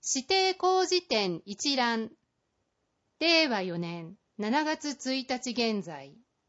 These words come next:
岩倉市内と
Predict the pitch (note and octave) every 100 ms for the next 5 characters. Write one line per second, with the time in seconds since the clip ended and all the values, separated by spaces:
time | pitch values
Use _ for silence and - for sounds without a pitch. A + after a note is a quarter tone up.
0 | _ _ _ _ _ _ _ _ _ _
1 | _ - A#3+ C#4+ D#4 D#4 D4 C#4+ D#4 C#4+
2 | C4 G#3 - C#3 C#3+